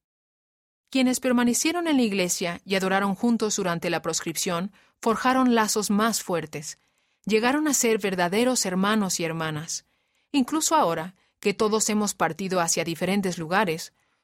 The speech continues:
cuando algo le sucede a alguien, nos enteramos todos. Nos sentimos como si fuéramos pioneros.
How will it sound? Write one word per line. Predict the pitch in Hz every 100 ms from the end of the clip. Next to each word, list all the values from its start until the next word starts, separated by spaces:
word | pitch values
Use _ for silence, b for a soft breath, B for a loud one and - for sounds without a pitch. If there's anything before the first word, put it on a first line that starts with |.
| _
cuando | 240 226 220
algo | 262 311 330
le | 285
sucede | 247 220 226 214
a | 180 170
alguien, | 170 175 226 - -
nos | 214 247
enteramos | 233 226 240 240 240 -
todos. | 185 165 143 - - _ _ -
Nos | 208
sentimos | 226 214 247 247 240
como | 214 196
si | 190 185
fuéramos | 214 214 196 185
pioneros. | - 170 165 160 151 -